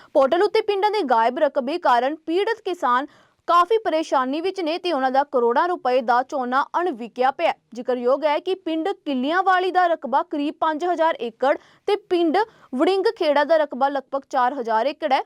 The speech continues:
ਹਾਲਾਂਕਿ ਇਹ ਰਕਬਾ ਮਾਲ ਵਿਭਾਗ ਦੇ ਵੈੱਬ ਪੋਰਟਲ ਉੱਤੇ ਮੌਜੂਦ ਹੈ। ਇਸ ਸੰਬੰਧੀ ਖੁਲਾਸਾ ਆੜ੍ਹਤੀਆਂ ਵੱਲੋਂ ਝੋਨਾ ਫਸਲ ਦੇ ਬਿੱਲ ਬਣਾਉਣ ਮੌਕੇ ਜ਼ਮੀਨ ਦਾ ਰਕਬਾ ਪੋਰਟਲ ਉੱਤੇ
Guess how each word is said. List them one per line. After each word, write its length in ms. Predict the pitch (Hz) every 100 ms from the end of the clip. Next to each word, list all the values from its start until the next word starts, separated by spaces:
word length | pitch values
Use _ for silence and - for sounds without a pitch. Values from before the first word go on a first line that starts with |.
| _ 247
ਹਾਲਾਂਕਿ 340 | 233 247 277
ਇਹ 60 | 277
ਰਕਬਾ 440 | 240 254 226 247
ਮਾਲ 300 | 285 220 220
ਵਿਭਾਗ 360 | 226 247 226 220
ਦੇ 180 | 214 233
ਵੈੱਬ 200 | 226 233 -
ਪੋਰਟਲ 340 | 262 311 330
ਉੱਤੇ 240 | 349 247 277
ਮੌਜੂਦ 480 | 233 214 220 262 277
ਹੈ। 80 | - -
ਇਸ 100 | 254
ਸੰਬੰਧੀ 400 | 226 214 240 254
ਖੁਲਾਸਾ 560 | - 240 208 214 339 349
ਆੜ੍ਹਤੀਆਂ 400 | 226 220 220 330
ਵੱਲੋਂ 280 | 349 294 294 359 - _
ਝੋਨਾ 300 | 415 403 427 440
ਫਸਲ 240 | 403 440
ਦੇ 100 | 427
ਬਿੱਲ 220 | 339 330 320
ਬਣਾਉਣ 400 | 320 320 302 294
ਮੌਕੇ 300 | 302 294 277
ਜ਼ਮੀਨ 420 | 254 240 262 294
ਦਾ 180 | 269 269
ਰਕਬਾ 380 | 226 226 247 302
ਪੋਰਟਲ 460 | - 302 359 415
ਉੱਤੇ 280 | 415 403 359